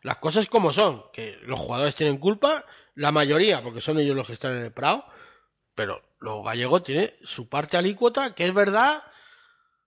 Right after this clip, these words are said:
que lleva dos semanas, que, que es muy difícil cambiar la dinámica, que es muy difícil tal, pero, pero hay que, hay que poner un poco más.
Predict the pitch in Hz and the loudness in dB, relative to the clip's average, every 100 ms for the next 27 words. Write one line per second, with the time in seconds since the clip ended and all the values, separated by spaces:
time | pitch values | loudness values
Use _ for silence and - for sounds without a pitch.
0 | _ _ _ _ _ 139 147 165 160 156 | _ _ _ _ _ -6 -2 2 4 4
1 | 147 208 294 311 320 311 320 302 - - | 2 2 4 4 4 4 4 4 0 -8
2 | - - - _ _ - 147 151 151 147 | -16 -20 -20 _ _ 0 4 4 4 4
3 | 151 147 147 147 147 143 - - - - | 2 0 0 -2 -2 -4 -8 -20 -20 -20
4 | _ - 175 180 170 160 160 151 156 156 | _ 0 2 4 2 0 -4 -2 0 0
5 | 156 170 254 277 277 285 277 233 185 175 | 2 2 4 2 2 4 4 2 -2 -2
6 | 160 151 156 143 139 139 135 139 156 220 | -2 -4 -8 -6 -4 -4 -4 -6 0 4
7 | 285 302 302 - - - _ _ _ _ | 4 2 -4 -14 -20 -20 _ _ _ _
8 | _ _ 139 135 127 113 - - - _ | _ _ 0 2 2 -2 -6 -12 -18 _
9 | _ _ _ - 135 127 131 143 170 165 | _ _ _ -4 -2 0 0 2 2 4
10 | 156 135 139 - 147 143 139 131 131 123 | 2 -2 -4 -2 0 0 0 0 -4 -4
11 | 135 139 160 190 131 151 143 | -2 0 2 2 2 2 2